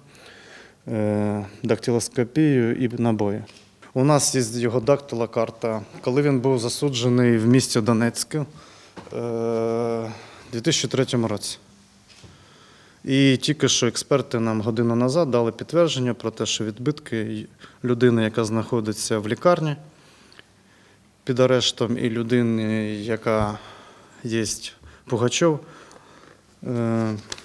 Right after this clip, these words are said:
Олександр Андрійович вісімдесят третього року, це він. Щоб ми зняли це питання. Друге, зняти питання про те, що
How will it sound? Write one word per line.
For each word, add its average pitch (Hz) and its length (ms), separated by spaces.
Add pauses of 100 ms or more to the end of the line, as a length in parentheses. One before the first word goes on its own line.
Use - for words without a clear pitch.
(1900)
Олександр 131 580
Андрійович 127 400
вісімдесят 120 500
третього 123 460
року, 151 260
це - 200
він. 101 140 (960)
Щоб 123 220
ми 139 120
зняли 127 280
це 120 160
питання. 107 440
Друге, 151 320
зняти 135 360
питання 156 440
про 113 160
те, 123 160
що 110 420